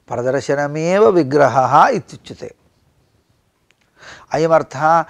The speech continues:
समर्थपदविधि सूत्रस्य, सूत्रस्थ समर्थशब्देनैव बोध्यते। समर्थः शक्तः इत्यर्थः।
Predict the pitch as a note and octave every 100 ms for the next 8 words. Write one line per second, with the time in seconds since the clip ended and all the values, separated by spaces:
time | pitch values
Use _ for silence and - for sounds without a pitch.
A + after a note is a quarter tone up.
0 | - - D3+ D#3 C3 C#3+ - C#3+ C#3 C#3
1 | C3+ C#3 - _ _ - E3 D#3 - C3
2 | - E3+ C3+ C3 C3+ D#3 D3+ C#3 - D#3
3 | B2 - - - D#3 D#3+ D#3 C#3+ C#3 A#2+
4 | B2+ B2 B2 B2+ A#2 A#2 B2 - - -
5 | _ _ _ _ _ _ _ _ _ _
6 | _ _ _ _ _ _ _ _ _ _
7 | _ _ _ _ _ _ - C3+ C3 B2
8 | - B2+ G2+ B2+ D3 B2+ G#2+ _ _ _
9 | _ _ _ _ _ _ _ _ - -
10 | C3 - _ F#3 D#3 F3 G#3 - - G#2+
11 | - B2 G#2+